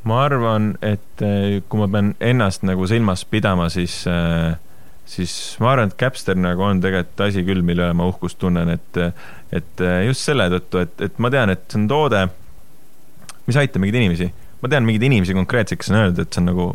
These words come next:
hullult hea toode, mul nagu on parem hakanud sellest ja arstid on ka öelnud, et kuulge, mehed, teete nagu õiget asja, et,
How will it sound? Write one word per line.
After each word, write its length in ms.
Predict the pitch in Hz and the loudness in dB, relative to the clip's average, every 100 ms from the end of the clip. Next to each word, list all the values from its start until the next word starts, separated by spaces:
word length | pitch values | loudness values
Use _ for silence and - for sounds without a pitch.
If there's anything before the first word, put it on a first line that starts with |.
| - | -2
hullult 300 | 120 92 107 | -2 0 2
hea 80 | |
toode, 240 | 98 95 87 | 2 2 2
mul 160 | 87 | 2
nagu 240 | 90 87 85 - | 2 0 -4 -4
on 120 | 92 | -4
parem 300 | 87 110 90 | 0 2 2
hakanud 240 | 85 90 87 | 0 -4 -4
sellest 280 | 85 85 - | -4 -2 0
ja 120 | 104 | 0
arstid 240 | 104 92 | 0 -2
on 80 | 90 | 0
ka 80 | 92 | 0
öelnud, 160 | 85 | 0
et 100 | 85 - - - | -2 -6 -14 -6
kuulge, 240 | 123 107 | -2 2
mehed, 240 | 110 85 | 2 0
teete 240 | - 95 90 | -2 -2 -2
nagu 160 | 87 | 0
õiget 260 | 90 - 87 | 0 0 -2
asja, 220 | 85 82 | -2 -4
et, 80 | 78 | -6